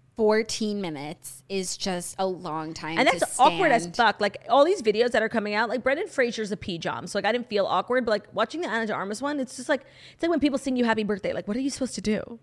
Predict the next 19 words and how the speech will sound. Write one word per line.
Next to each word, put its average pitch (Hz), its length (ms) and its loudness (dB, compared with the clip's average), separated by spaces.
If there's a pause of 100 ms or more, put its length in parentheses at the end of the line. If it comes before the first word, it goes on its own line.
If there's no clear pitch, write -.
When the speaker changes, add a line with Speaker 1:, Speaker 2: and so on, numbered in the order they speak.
Speaker 1:
Yeah, 233 340 2
also 269 340 2
at 269 200 -2
this 170 180 -4
point, 240 240 0
like, 196 140 -6
if 170 80 -6
your 220 120 2
movie 190 300 -2
doesn't 160 320 -6
receive 170 320 -6
a 175 60 -6
standing 175 320 -4
ovation, 175 400 -4
like, 165 180 -6
it 175 80 -6
must 175 140 -2
Speaker 2:
Embarrassing. 185 560 2
Speaker 1:
be 156 60 -12